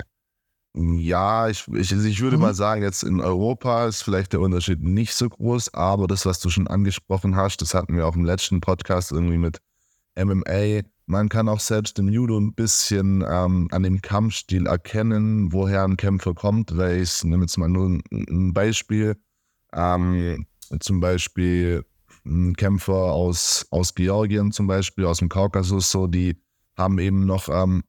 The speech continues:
Speaker 1: <clears throat> sehr starke ringerische Elemente drin und haben früher vielleicht auch eher Sambo gemacht, also andere Kampfsportarten auch. Und, ähm, das ist dann ein bisschen anderer Kampfstil, auch wie jetzt zum Beispiel die Japaner. Die Japaner machen ganz klassisches Judo.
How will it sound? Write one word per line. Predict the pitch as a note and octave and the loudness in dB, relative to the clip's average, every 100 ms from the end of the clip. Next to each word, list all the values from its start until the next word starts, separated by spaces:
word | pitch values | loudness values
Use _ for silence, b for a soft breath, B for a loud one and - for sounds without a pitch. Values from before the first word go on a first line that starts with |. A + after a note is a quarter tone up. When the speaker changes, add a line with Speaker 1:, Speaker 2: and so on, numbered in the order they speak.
| - | -4
Speaker 1:
<clears throat> | C3 A#2+ F#2 F2 | 0 2 2 0
sehr | E2 G2 F#2+ | 0 0 0
starke | - F#2+ F#2+ G2 F2+ | 0 0 0 0 0
ringerische | A#2 A#2+ A2+ A2 A2+ | 0 0 0 -2 -2
Elemente | G#2 G#2+ A2 A2+ A2+ | 0 0 0 0 -2
drin | G2+ A2 A2+ G#2 | -2 0 2 2
und | E2 E2 | 2 0
haben | F2 E2 | 0 0
früher | F#2+ F2 | 0 0
vielleicht | E2 E2+ - | 0 0 0
auch | E2+ | 0
eher | E2+ E2+ | 0 0
Sambo | F2+ A2+ A2+ G#2+ | 0 0 0 0
gemacht, | G#2+ G#2+ G#2 - - | 0 2 0 -4 -4
also | D#2 D#2 | -2 0
andere | G2 G2+ F#2 | 0 2 0
Kampfsportarten | G2 G2 - E2+ F2+ - E2 | 0 -2 0 0 0 0 0
auch. | F#2+ - _ _ _ _ _ _ | 0 -2 _ _ _ _ _ _
Und, | - F2 F2 F2 F2 | -4 0 2 2 2
ähm, | C2 E2 E2+ E2 D2 - - D#2+ - _ _ _ _ | 0 2 2 2 0 -4 -6 -6 -8 _ _ _ _
das | G#2 G2+ | 0 0
ist | G2+ - | -2 -2
dann | G2 G2 | 0 2
ein | F#2 | 0
bisschen | G2+ G2 F2+ | 0 0 0
anderer | G#2+ G#2+ G2+ | 0 0 0
Kampfstil, | - G#2 G#2 - G#2 | 0 0 0 -2 0
auch | D2+ F#2+ | 0 0
wie | G2+ | 0
jetzt | G2+ - | -2 -2
zum | G2 | 0
Beispiel | F#2 F#2 - F#2 F2+ | 0 0 -2 0 0
die | E2+ F#2 | 0 0
Japaner. | F2+ - G2 G2 F2 | 0 0 0 2 0
Die | E2+ | 0
Japaner | F2 F2 G2+ G#2+ G2+ | 0 0 0 2 2
machen | G2 G2+ F#2 | 0 0 0
ganz | G2+ G2+ | 0 -2
klassisches | - G2+ G2+ F2+ F2 - | -2 0 0 0 0 0
Judo. | E2 E2 D2+ D2 | 0 0 0 -2